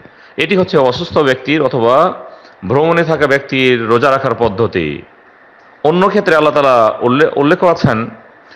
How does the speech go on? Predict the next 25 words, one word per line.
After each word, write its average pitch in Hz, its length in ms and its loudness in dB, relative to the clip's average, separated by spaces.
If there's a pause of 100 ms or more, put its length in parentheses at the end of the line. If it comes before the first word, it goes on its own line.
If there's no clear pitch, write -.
(180)
অন্যত, 160 360 0 (760)
আহ, 107 360 0
অন্য 165 320 2
যারা, 160 640 2 (640)
আহ, 95 320 0
অসুস্থ - 540 -2 (680)
অথবা 147 380 2
অপারগ 180 540 2
হয়ে 160 240 2
গেছেন 113 340 -2
তাদের 135 240 -2
সম্পর্কে 170 340 -2
আল্লাহ 147 160 0
তাআলা 131 140 2
ইরশাদ 156 300 0
করেন, 120 340 0 (320)
"ওয়া 113 180 2
আলাল্লাযীনা 147 720 2
ইউতীকুনাহু 131 1400 2
ফিদিয়াতুন 170 520 0
তাআমু 120 400 2
মিসকিন।" 95 500 -4 (440)
তবে 165 200 0
যারা 139 220 2
অক্ষম 143 640 0